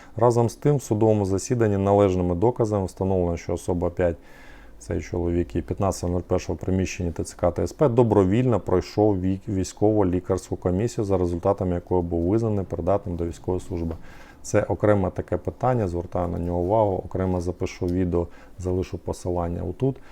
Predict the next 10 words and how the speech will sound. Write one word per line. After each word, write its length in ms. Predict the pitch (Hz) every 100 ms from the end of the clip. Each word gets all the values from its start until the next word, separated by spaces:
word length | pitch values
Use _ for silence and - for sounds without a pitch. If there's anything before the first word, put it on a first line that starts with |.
| - - -
щодо 480 | - 98 92 92 - - -
чи 160 | - 92
можливо 500 | 90 87 95 117 110
взагалі, 520 | 87 87 85 90 98
е, 440 | 107 135 92 87 - 92
відмовитись 760 | 90 90 95 101 - - -
від 100 | 90
проходження 640 | - - - 95 92 90
військово-лікарської 960 | 85 82 - 90 87 87 - 87 - 92
комісії. 540 | - 90 85 85 -